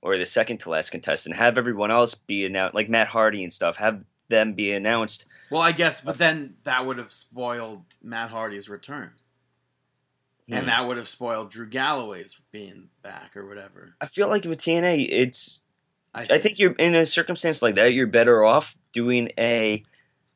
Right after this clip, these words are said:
Speaker 1: like, how W W E will advertise the return of Brock Lesnar without him even,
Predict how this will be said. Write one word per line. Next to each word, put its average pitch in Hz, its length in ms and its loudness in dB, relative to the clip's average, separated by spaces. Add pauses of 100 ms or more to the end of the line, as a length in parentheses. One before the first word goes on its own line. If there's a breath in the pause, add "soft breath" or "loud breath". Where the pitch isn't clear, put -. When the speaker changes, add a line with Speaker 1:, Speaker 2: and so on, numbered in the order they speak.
(160)
Speaker 1:
like, 131 160 6
how 139 240 6
W 135 220 2
W 127 220 2
E 110 60 -4
will 98 180 -4
advertise 104 440 2
the 104 80 -6
return 107 320 -2
of 95 140 -2
Brock 98 240 0
Lesnar 92 360 2
without 98 400 2
him 98 240 -6
even, 90 400 -4